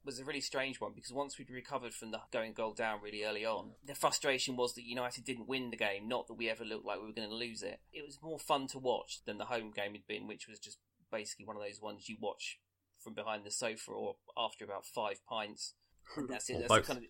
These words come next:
Speaker 1: or both, and that's the only way you can, <clears throat> only way you can go through it. But yeah, but, a-, again, the Barcelona, this Barcelona game, you know, it's a game that I can remember thinking about when we went into it and not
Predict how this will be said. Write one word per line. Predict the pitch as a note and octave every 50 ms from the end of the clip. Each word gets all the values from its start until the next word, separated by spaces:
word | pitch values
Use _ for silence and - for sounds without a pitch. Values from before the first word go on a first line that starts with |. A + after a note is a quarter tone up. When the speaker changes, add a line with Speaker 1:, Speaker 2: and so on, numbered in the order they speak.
| -
Speaker 1:
or | D3+ F3 E3+
both, | - D3+ C#3 C3+ C3+ -
and | - B2+
that's | B2 B2+ -
the | C#3
only | B2+ B2+ B2
way | B2+ B2 A#2+ -
you | E3 C3+
can, | C3+ A#2+ C3 - - - _ _
<clears throat> | E3 E3 D3+ A#2+ G#2+
only | C#3 C#3 C3+
way | B2+ C3 C3
you | B2
can | - C3+ C3
go | B2+ C3+ C3 B2+
through | - D#3 D3
it. | B2+ - -
But | D#3
yeah, | D#3 C#3+ D3 C#3+ - - - - _
but, | - G#3
a-, | G#3 G#3 G#3+
again, | G#3+ A#3 A#3 A3
the | G#3
Barcelona, | F#3 G#3+ A3 G#3+ - G#3+ F#3+ -
this | G#3 -
Barcelona | - G3+ G3 F#3+ F#3+ F#3 F3+ F3
game, | - C#3 B2+ B2
you | A#2+ C#3 D3+
know, | D3
it's | C3 -
a | -
game | C#3 E3 D#3+ D#3
that | D3+
I | C3+ C3+ C#3+
can | - D#3+ D3
remember | D#3 D3+ C#3 C3 A#2 _ _ -
thinking | - D#3 D#3 - - C#3+
about | B2+ G2+
when | G#2+ A2+
we | A#2+ B2
went | B2 A#2+ -
into | C3 A#2+ - - A#2
it | F#2 E2
and | A2+ A#2+ A#2
not | B2+ A#2+ -